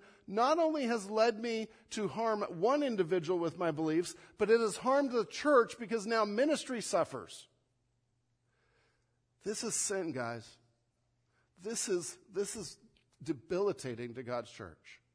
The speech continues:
And so we have to fight this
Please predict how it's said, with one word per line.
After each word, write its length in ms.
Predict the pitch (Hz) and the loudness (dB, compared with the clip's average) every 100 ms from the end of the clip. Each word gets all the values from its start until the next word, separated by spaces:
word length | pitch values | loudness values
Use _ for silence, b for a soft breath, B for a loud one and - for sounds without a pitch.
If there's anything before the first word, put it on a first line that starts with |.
| _ _ _ _ _ _ _ _ _ _ _ _ _ _ _ _ _ | _ _ _ _ _ _ _ _ _ _ _ _ _ _ _ _ _
And 180 | 170 180 | -4 -2
so 160 | - 190 | -2 -2
we 200 | 190 156 | -2 -4
have 380 | - 214 220 - | -6 -6 -6 -6
to 100 | 220 | -8
fight 500 | - - 202 208 - | -8 -4 0 0 -4
this 400 | - 127 110 - | -6 -6 -6 -10